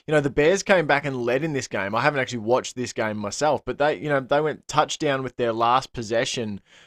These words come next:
of the first half. And I wonder if that's where they found something, Jacko. They had a forty-six second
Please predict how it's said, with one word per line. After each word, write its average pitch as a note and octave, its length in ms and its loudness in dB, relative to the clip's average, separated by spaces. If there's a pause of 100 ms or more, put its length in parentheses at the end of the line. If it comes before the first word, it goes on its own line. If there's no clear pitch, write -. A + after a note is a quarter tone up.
(200)
of A#2 380 6
the G#2+ 80 -8
first A#2+ 400 0
half. A2+ 360 2
And C3 120 -2
I C3 60 2
wonder D#3+ 340 0
if E3 100 -4
that's D3 300 2
where D3 140 2
they A#2+ 140 2
found A#2+ 360 -4
something, B2 580 -4
Jacko. A#2+ 480 0
They B2 160 0
had A#2+ 140 -2
a - 20 -6
forty-six C#3+ 880 -2
second B2+ 720 -4